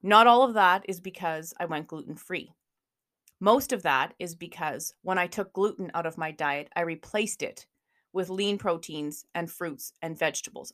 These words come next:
I did not replace it with a whole bunch of packaged gluten-free options. So there's, there's definitely was nutritional improvement in my diet when I chose to go gluten-free that have made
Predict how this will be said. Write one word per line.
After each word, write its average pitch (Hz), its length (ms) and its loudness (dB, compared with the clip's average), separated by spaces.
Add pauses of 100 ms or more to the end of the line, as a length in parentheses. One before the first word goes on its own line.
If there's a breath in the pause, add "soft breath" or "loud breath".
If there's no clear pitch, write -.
I 175 120 0
did 175 200 -4
not 180 360 2
replace 190 460 -4
it - 200 -8
with 170 180 -8
a 160 60 -4
whole 196 340 2
bunch 170 380 2
of - 220 -8
packaged 170 580 -4 (680)
gluten-free 180 840 0
options. - 680 2 (400)
So - 380 2 (500)
there's, 190 440 0 (240)
there's 185 380 -2 (200)
definitely 233 800 2 (400)
was 196 220 4
nutritional 202 640 0
improvement 208 800 -2
in 185 140 -4
my 165 160 -2
diet 160 460 -2
when 175 220 -6
I 160 180 0
chose 165 420 -6
to - 80 -10
go 165 320 -2
gluten-free 170 680 -8 (240 loud breath)
that 196 140 6
have 190 200 4
made 175 460 -2